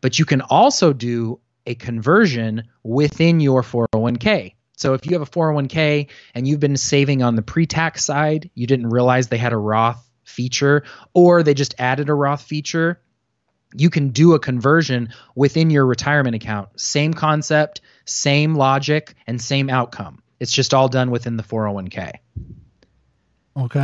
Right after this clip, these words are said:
Speaker 1: And then the third one
Speaker 2: Third one.
Speaker 1: has to do with our conversation about tax rates. So going
Speaker 2: Yeah.
Speaker 1: back to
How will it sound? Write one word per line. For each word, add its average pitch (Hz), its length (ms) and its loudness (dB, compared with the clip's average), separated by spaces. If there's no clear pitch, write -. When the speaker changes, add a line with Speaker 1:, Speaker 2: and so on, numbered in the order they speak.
Speaker 1:
And 151 100 0
then 160 140 2
the 139 80 -4
third 202 340 2
one 143 300 2
Speaker 2:
Third 131 160 -2
one. 143 120 -4
Speaker 1:
has 165 200 -4
to 156 100 -12
do 151 200 -4
with 135 300 -2
our 135 120 0
conversation 139 640 0
about 117 220 -2
tax 123 360 -4
rates. 87 300 -12
So 117 320 0
going 131 260 2
Speaker 2:
Yeah. 131 60 4
Speaker 1:
back 127 240 0
to 123 200 -12